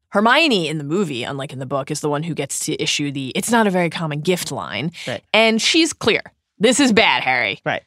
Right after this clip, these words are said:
Speaker 1: He's not really seeing why. Why is it such a big deal? I stopped the snake from attacking Justin, and Ron and Hermione are both like, "Oh, that's what you did?"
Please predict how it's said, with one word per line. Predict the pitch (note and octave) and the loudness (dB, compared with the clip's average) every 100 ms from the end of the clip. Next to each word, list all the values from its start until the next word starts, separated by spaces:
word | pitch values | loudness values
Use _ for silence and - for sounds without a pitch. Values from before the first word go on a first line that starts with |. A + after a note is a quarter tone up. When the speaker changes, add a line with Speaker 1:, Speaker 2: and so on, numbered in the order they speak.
| _ | _
Speaker 1:
He's | D4 C5 | -2 4
not | E5 D5+ | 6 6
really | D5+ | 6
seeing | - G4 D#4+ | 4 2 4
why. | G3+ D4+ G#3 B2+ | 6 6 6 4
Why | D#3 | 2
is | A3+ | 2
it | D#4+ | 0
such | F#4+ F4 | -4 -2
a | |
big | E4 C4 | -2 0
deal? | D#4+ F#4+ | 2 4
I | D3+ - | 4 2
stopped | - E3+ G3+ - | 0 0 0 -2
the | |
snake | - C#4 D4+ | -2 0 0
from | - D#3 | -2 -6
attacking | D#3 F3 F3 F3 | -2 -2 -2 0
Justin, | G#3 - E3 D3 | 0 0 -4 -4
and | C#3+ | -2
Ron | D#3 E3 | 0 0
and | |
Hermione | D#3 D#3 D#3 E3 D#3 D3+ | -4 -4 -2 -2 -2 -4
are | D3 | -4
both | D3+ C#3+ - | -4 -6 -4
like, | B2+ B2+ G3 | -6 -2 2
"Oh, | D#4+ B4+ - - - | 4 4 2 -4 -4
that's | - - | -2 -2
what | C4 | -2
you | F4+ | 2
did?" | G#4+ A#4 | 4 4